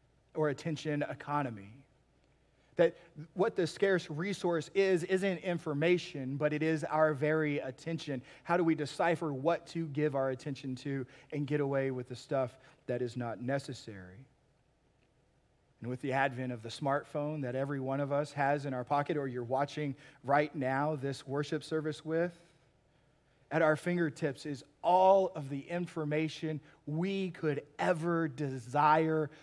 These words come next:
or dream of. Merely have to ask,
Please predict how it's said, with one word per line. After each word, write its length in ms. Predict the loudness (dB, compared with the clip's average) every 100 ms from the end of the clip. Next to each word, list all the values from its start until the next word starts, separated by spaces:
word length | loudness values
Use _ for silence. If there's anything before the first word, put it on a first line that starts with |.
| -14
or 180 | -8 -8
dream 580 | -8 -10 -6 -4 -2 -4
of. 160 | -8 -16 _ _ _ _ _ _ _ _ _ _ _ _
Merely 320 | 0 2 4
have 220 | 4 2 2
to 100 | -2
ask, 320 | 0 -2